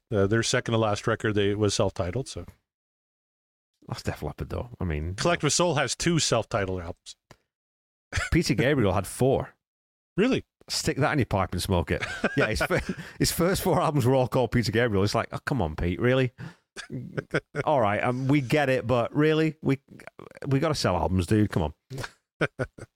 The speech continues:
Speaker 2: Look, if you wanna come check us out on Facebook, uh, and Twitter, you can do it on Facebook at Ultimate Catalog Clash and on Twitter at U Catalog Clash. You can find me on my other podcast at Tom Petty Project on Facebook, Instagram, and YouTube,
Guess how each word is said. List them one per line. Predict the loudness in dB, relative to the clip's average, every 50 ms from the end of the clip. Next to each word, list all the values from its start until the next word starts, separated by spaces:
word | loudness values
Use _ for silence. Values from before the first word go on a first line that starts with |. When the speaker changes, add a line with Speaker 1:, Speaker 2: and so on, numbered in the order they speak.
| _ _ -6
Speaker 2:
Look, | -2 -2 -2 -2 -2 -2
if | -2 0 2
you | 4 4 4
wanna | 4 2 2 0 2 2 2 2 0 0
come | 0 -2 0
check | 0 -2 -2 0
us | 0 0
out | 0
on | 0 0
Facebook, | 0 0 0 0 2 2 0 0 0 0 -6 _ _ _ _ _ _ _ -4
uh, | -2 -2 0 0 -2 -2 -4 -6 -8
and | -8 -6 -4
Twitter, | 0 0 2 2 2
you | 0 0 0
can | 2 4 4
do | 4 2
it | 2 0 _ _ _ _ _ _ -8 -6
on | -4 -4 -4 -2
Facebook | -2 0 0 0 0 0 -2 -2 -2 -4 -4
at | -4 -4 -4 -4 -2
Ultimate | -2 -2 -2 -4 -6 -2
Catalog | -2 -2 0 0 0 0
Clash | 2 0 0 0 0 -2 -2
and | -2 0
on | 0 0
Twitter | 0 0 2 2 2 2
at | 0 -4 -6 -6 -10
U | -6 0 4 4 4 4
Catalog | 2 0 -4 -2 -2 -2 -2 -2
Clash. | -2 -2 0 0 -2 -4 -8 _ _ _ _ _ _ _ _ _ _ _ _ _ _ -8
You | -6 -2
can | -2 -2
find | 0 0 0 2 2 4
me | 4 4 4 2 0 -2 -4 _ -6
on | -2 0
my | 2 2 2
other | 2 2
podcast | 0 0 0 0 0 0 -2 -2 -2 -6 -6
at | -6 -6 -4 -2
Tom | 0 0 0 2
Petty | 2 0 2
Project | 2 2 0 2 2 -2 -2 -2
on | -4 -2
Facebook, | 0 2 0 0 0 -2 -4 -2
Instagram, | -2 -2 0 0 0 2 2
and | 4 4
YouTube, | 4 2 2 2 2 2 2 2